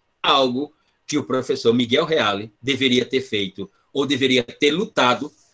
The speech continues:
para se constar no Código Civil, na reforma do Código Civil de Clóvis Bevilacqua de mil novecentos e dezesseis,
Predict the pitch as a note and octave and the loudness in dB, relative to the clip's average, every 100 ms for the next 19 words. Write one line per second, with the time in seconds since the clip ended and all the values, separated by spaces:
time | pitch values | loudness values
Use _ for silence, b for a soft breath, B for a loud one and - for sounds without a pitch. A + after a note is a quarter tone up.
0 | _ D3 C3 B2 - F#3 - F#3+ B3 - | _ 0 2 2 -2 -6 2 4 4 2
1 | - D3+ C3 C3+ - _ B2 D3 D3 - | 0 2 2 0 -10 _ -6 -4 -4 0
2 | C3 A2+ C3+ - C3+ B2 B2 - _ A#2 | 2 2 -6 -8 -4 -2 -4 -8 _ -6
3 | B2+ C3+ B2 D#3+ D#3+ B2+ A#2 B2 A#2+ A2+ | -2 -2 0 -2 0 0 -2 0 0 0
4 | A#2+ - A2 A#2 A2+ A#2 A#2 G2+ A2+ G#2+ | -2 -6 -4 -4 -6 -6 -6 -2 -4 -2
5 | G#2 - - A2 A2 G#2 A2+ G#2 A2+ G2 | -6 -6 -10 -8 -8 -8 -10 -10 -12 -2
6 | D3+ D3 C3 D3 | 0 2 -2 -2